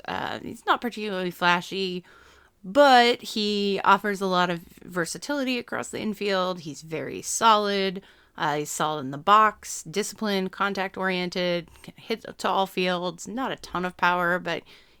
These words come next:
you know, in your, in a shortstop, that's not exactly what you're looking for. Uh, just someone who can hit a little. Um,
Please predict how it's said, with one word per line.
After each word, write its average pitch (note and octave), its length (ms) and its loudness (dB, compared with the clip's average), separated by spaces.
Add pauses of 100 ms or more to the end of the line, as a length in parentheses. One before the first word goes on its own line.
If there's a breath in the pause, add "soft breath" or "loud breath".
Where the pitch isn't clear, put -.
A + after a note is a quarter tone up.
you G4+ 100 0
know, - 220 0
in A3+ 160 -4
your, A#3 300 -6 (340)
in - 180 -6
a C4+ 80 0
shortstop, - 500 -6
that's - 200 -12
not D#3+ 180 -4
exactly - 360 -12
what - 180 -14
you're - 260 -10 (880 soft breath)
looking E3 380 -8
for. F#2 500 -6
Uh, - 380 -6
just F#3 300 -14 (240)
someone A#3+ 280 -2
who G#3+ 80 0
can F3+ 180 -6
hit D3+ 160 -8
a - 60 -6
little. G#3 400 -6 (480 soft breath)
Um, F#3 640 2